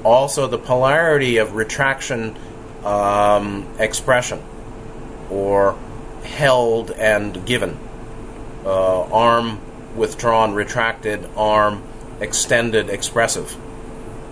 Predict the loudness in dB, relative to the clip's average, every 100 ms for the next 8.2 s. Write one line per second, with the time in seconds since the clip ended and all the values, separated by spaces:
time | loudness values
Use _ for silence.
0 | -8 -6 -4 -4 -4 -4 -4 -2 2 2
1 | 2 0 -10 -12 -10 -10 -6 -4 -2 -2
2 | -2 0 -2 -4 -4 -4 2 4 4 2
3 | 0 -10 -14 -12 -6 -4 0 0 0 -2
4 | -2 -2 -2 -2 0 4 4 2 0 2
5 | 4 2 -2 -2 2 4 4 2 -2 -4
6 | -8 -12 -2 2 4 2 -2 -8 0 2
7 | 4 4 2 0 -2 0 0 2 2 4
8 | 4 2